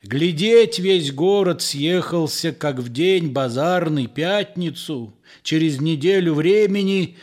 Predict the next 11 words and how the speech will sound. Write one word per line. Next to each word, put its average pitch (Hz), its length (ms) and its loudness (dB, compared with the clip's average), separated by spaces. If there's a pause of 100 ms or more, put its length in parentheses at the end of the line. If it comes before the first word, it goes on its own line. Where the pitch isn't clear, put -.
(100)
Ермил 156 640 0
на 165 160 0
той 175 320 0
же 147 140 -2
площади 156 1040 -2 (160)
рассчитывал 139 1040 -4
народ. 117 600 -4 (460)
Упомнить 196 720 2
где 208 300 2
же 135 120 0
всякого? 110 760 -6